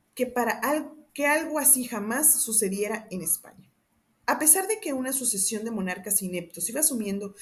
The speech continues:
irremisiblemente al imperio a la ruina, jamás había puesto en duda la divina legitimidad de la monarquía, de la misma manera que no cuestionaba el orden jerárquico en el que él había formado y la superioridad absoluta de su raza, su nación y su fe.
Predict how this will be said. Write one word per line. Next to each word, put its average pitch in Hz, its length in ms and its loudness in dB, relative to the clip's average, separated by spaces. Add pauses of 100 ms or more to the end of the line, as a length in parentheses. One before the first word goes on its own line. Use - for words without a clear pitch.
(160)
irremisiblemente 240 960 2
al 190 80 -2
imperio 175 360 -4
a 170 60 -2
la 165 100 -4
ruina, 185 380 -2 (320)
jamás 294 380 4
había 277 260 0
puesto 233 240 -2
en 214 80 -2
duda 190 180 -2
la 190 100 0
divina 214 320 -4
legitimidad 220 680 -4
de 180 140 -6
la 185 100 -4
monarquía, 208 560 -6 (420)
de 294 100 0
la 311 80 6
misma 330 260 0
manera 285 360 0
que 233 80 -2
no 196 140 -4
cuestionaba 220 500 0
el 190 100 0
orden 185 260 -2
jerárquico 185 760 -4
en 180 140 -4
el 160 120 -6
que 165 220 -2
él 269 200 -2 (340)
había 180 260 -4
formado 196 480 -2 (320)
y - 80 0
la 269 100 6
superioridad 294 640 6
absoluta 311 540 4
de 277 100 0
su 208 140 4
raza, 208 280 0
su 233 120 0
nación 185 340 0
y 185 60 2
su - 140 -6
fe. - 180 -18